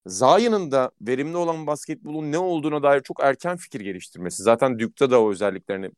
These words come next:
ben az kolej izliyorum ama görebiliyordun. Yani adamın bir basketbol hissi var gerçekten de sahada. Lambur lumbur oynuyor, gücüyle fark yaratıyor gibi bir his de edindi insanlar belki ama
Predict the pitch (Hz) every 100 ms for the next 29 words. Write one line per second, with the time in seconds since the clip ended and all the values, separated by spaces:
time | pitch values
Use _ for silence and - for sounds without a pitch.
0 | 113 120 - 147 - 107 90 80 120 -
1 | 143 113 _ _ _ - 147 165 160 170
2 | 117 95 104 110 117 135 147 139 127 117
3 | 117 - 143 156 127 117 - 175 135 131
4 | 123 104 82 80 - 90 82 87 87 120
5 | - _ - 104 117 139 170 160 156 151
6 | 147 143 139 139 139 120 120 131 160 156
7 | 151 139 - 139 131 143 143 135 _ _
8 | _ 131 135 113 156 156 - 117 - 104
9 | 92 90 98 90 98 95 90 101 120 -